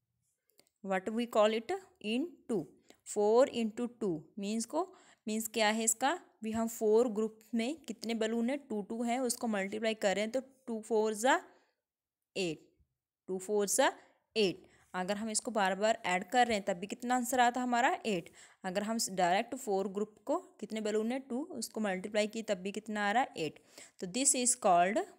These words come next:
multiplication। Now I have, uh, question five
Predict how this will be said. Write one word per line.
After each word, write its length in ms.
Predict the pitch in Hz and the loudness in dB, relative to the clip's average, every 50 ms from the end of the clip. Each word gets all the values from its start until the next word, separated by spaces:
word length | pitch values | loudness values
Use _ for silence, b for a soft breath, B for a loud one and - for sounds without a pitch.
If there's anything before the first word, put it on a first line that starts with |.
| _ - | _ -4
multiplication। 1400 | 202 190 180 170 175 - 277 359 427 - - - _ _ _ - 233 220 208 226 220 196 185 - - 180 160 165 - - - - - - - - - _ _ _ _ _ _ _ _ _ _ _ _ _ _ _ - - | -2 0 0 -2 -2 -2 -2 -2 -2 -4 -10 -20 _ _ _ -4 -4 -2 0 0 0 2 0 0 -2 -4 -6 -8 -12 -14 -16 -18 -18 -18 -20 -20 -20 _ _ _ _ _ _ _ _ _ _ _ _ _ _ _ -12 -8
Now 180 | 202 208 240 247 - | -6 -4 -2 -2 0
I 160 | 247 240 240 220 226 | 0 0 0 -2 -2
have, 160 | 240 233 233 240 247 247 - _ - | -4 -4 -4 -6 -6 -8 -10 _ -10
uh, 300 | 202 202 196 185 175 180 180 - 202 | -8 -6 -6 -6 -8 -8 -4 0 0
question 440 | 190 190 - - - 240 254 320 - - b b b b b b b b _ - | 0 2 0 0 0 0 -2 -2 -4 -10 b b b b b b b b _ -2
five 400 | - 226 208 196 196 226 269 | 2 6 6 6 6 4 2